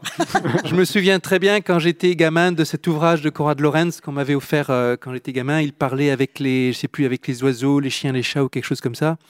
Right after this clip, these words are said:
Et, euh, j'étais passionné de voir les expériences qu'il décrivait, toutes ses aventures, euh, certaines très drôles, avec toute sa ménagerie et sa façon de considérer les animaux comme des individus, avec leur personnalité,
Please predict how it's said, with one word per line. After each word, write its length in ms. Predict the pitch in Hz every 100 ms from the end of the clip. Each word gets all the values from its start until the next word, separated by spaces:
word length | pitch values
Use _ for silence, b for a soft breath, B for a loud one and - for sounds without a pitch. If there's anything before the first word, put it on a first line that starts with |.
| B B B B B B -
Et, 260 | 160 160 156
euh, 440 | 147 147 151 151
j'étais 320 | 131 147 -
passionné 460 | - 175 - 147 156
de 60 | -
voir 200 | 143 117
les 140 | 123
expériences 520 | 127 - 135 139 143
qu'il 100 | 143
décrivait, 460 | 131 - 139 143 147
toutes 200 | - -
ses 320 | - 147 139
aventures, 680 | 147 147 143 - 165 170 - B B B B B
euh, 260 | 151 147 175
certaines 420 | - 131 147 131
très 180 | - 143
drôles, 440 | 139 147 160 147 B B B
avec 320 | - 143 147 -
toute 160 | 165
sa 160 | - 156
ménagerie 640 | 151 147 143 139 175 185 -
et 80 |
sa 180 | 147 165
façon 460 | - 170 - 185 175
de 60 |
considérer 600 | - 165 156 151 160 170
les 140 | 160 147
animaux 320 | 143 147 165
comme 220 | - 143
des 180 | 139 139
individus, 560 | 143 143 147 143 175 156 B B B -
avec 280 | 123 131
leur 220 | 151 170 -
personnalité, 840 | 170 160 170 156 156 - 165